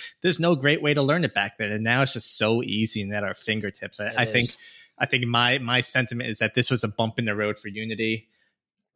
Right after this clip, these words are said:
Speaker 1: Pitchforks came out very quickly and made them look like the bad guy, which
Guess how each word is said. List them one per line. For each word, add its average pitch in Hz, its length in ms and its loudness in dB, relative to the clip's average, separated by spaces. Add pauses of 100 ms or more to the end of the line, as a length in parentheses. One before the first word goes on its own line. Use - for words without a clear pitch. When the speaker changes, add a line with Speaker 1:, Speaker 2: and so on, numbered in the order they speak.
(260)
Speaker 1:
Pitchforks - 500 0
came 110 220 0
out 107 160 -2
very 104 280 0
quickly 113 600 2
and 110 420 -4 (460)
made 127 320 2
them 120 120 2
look 120 140 2
like 117 140 2
the 127 80 2
bad 113 280 0
guy, 123 120 2
which 143 400 -4